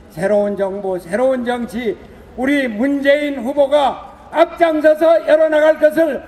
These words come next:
우리는 모두 굳게 믿습니다. 그렇죠? 제가 말이죠, 오늘 문재인 후보에게 한 가지 선물을 하려고 나왔습니다.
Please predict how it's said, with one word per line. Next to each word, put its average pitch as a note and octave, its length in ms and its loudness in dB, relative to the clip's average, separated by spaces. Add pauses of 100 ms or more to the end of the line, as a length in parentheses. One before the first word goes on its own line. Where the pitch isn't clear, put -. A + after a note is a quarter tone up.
(240)
우리는 F4 440 4
모두 F4 600 4
굳게 F4 540 2
믿습니다. E4 800 2 (240)
그렇죠? F#4 340 2 (3750)
제가 A3+ 260 -2
말이죠, G#3+ 580 -2 (560)
오늘 G#3 340 -2
문재인 G3+ 420 -4
후보에게 F3+ 520 -4
한 F#3+ 340 -8
가지 F#3 240 -6
선물을 A3 580 -4
하려고 D#3+ 340 -6
나왔습니다. D3+ 800 -6